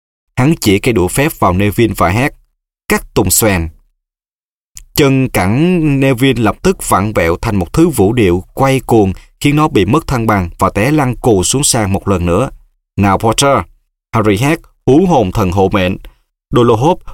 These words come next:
vung cây đũa phép bằng một động tác chớp nhoáng như hắn đã làm đối với Hermione. Harry cảm thấy có cái gì đó sặc ngang qua mặt nó, giống như một con dao cùn, nhưng tại sao lại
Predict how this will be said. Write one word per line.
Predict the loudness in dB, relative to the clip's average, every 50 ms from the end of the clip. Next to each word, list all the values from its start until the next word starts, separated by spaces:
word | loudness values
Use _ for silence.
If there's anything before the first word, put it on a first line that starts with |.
| -6 0
vung | 0 2 2 2
cây | 0 0 0
đũa | 0 0 -2
phép | -2 -2 -2 -2 -4 -4 -4
bằng | -4 -2 0 0
một | 0 -2 -2 -2
động | -2 0 0 0
tác | 0 -2 -2 -2 -4 -2 0
chớp | 2 2 2 0 -2
nhoáng | -2 0 0 0 0 0 0 0 0 0
như | 0 0
hắn | 0 0 0 0 -2 -2
đã | -2 0 0 0
làm | 2 2 2 2 2 0 -2 -4 -10 _ _
đối | 0 0 2
với | 2 2 0 0
Hermione. | 2 0 0 2 2 2 2 2 2 2 0 -4 _ _ _ _ _ _ _
Harry | 0 0 2 0
cảm | 2 0 0 0 0
thấy | -2 -2 -2
có | -2 -2 -2
cái | -2 -4 -2
gì | 0 0 0
đó | 0 0 0 0
sặc | 0 0 0 -2 -4 -4 -4
ngang | -2 0 0 0 0 -2 -2
qua | -2 -2
mặt | -2 -2 -2 -2
nó, | -2 0 0 0 0 -2 -4 _ _ _ -2
giống | 0 2 4
như | 2 2
một | 2 2 0 -2 -2
con | -2 -2 0 0 -2
dao | -2 -2 -2 -2
cùn, | -2 0 2 2 4 2 0 -4 -8 -16 _ -2
nhưng | 0 0 0
tại | 0 0 0
sao | 0 0 0 0 0 0 -2 -4 -6 -4
lại | -2 0 0 0 0 -2